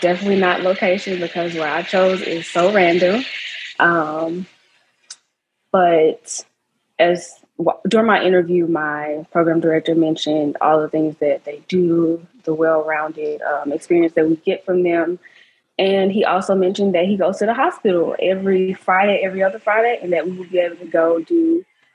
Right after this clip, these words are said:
um, operations with him in the O R. So that's kinda what sold me. That way I get somewhat of a hospital experience, but it's not, I'm not drowned in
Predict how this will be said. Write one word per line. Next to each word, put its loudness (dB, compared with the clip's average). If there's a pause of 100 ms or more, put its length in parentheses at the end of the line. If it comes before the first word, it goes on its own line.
(120)
um, -2
operations 0
with -2
him -4
in -4
the -8 (340)
O 0
R. 0 (640)
So 0
that's -2
kinda 0
what 0
sold 2
me. -4
That 2
way 2
I 0
get -4
somewhat 0
of 0
a 0
hospital -2
experience, -6 (200)
but 0
it's 0
not, -2 (180)
I'm 4
not 0
drowned 0
in -14